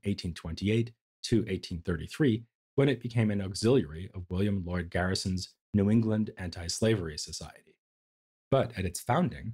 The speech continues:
Walker believed it could play a major role in bringing about change, not just in Massachusetts, but nationwide. Speaking at the first of its semi-annual meetings, he announced that, "The primary object of this institution is to unite the colored population,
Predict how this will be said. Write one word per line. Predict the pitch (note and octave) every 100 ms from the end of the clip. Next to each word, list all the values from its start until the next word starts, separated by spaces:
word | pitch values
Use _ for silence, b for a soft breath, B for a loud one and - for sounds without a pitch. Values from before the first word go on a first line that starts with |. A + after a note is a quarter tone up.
| -
Walker | G2 A2 C#3+
believed | B2 E2+ A2+ A#2+
it | A#2+
could | A#2 A#2
play | B2+ A#2
a | A#2
major | A#2 C#3+ D3 A#2
role | F#2 E2+
in | F2+ G2+
bringing | G#2 G#2 A2+
about | A2 G2+ -
change, | - E2+ C#2 C#2 -
not | G#2 F#2+
just | G#2+ G2+
in | F2+
Massachusetts, | F2 F2 - - D#3+ C#3+ -
but | - E3
nationwide. | A#2+ A2+ F#2 E2 F#2+ E2+ - _ _ _ _ _ _ _
Speaking | - D3+ D3 A2
at | F2+
the | F2
first | - A#2+ -
of | E2
its | E2 - -
semi-annual | - G#2 G2+ E2 F#2 F#2+ D#2 D#2
meetings, | A2+ G2 B1+ - - _ -
he | G#2+
announced | F2 F#2+ G#2+ -
that, | F#2+ A#2 A#2 _ _ _ _ _ -
"The |
primary | - - F3+ D3+ C#3+ -
object | A2 G#2+ F#2 -
of | E2
this | G#2+ C3 -
institution | A2+ A2+ B2 - F#2+ F2
is | E2+ A#2 A#2
to | - A#2
unite | A2+ G#2 A2+ A#2+
the | A#2
colored | - F#2+ A2
population, | G2 F2+ F#2 C3 C#3+ D2+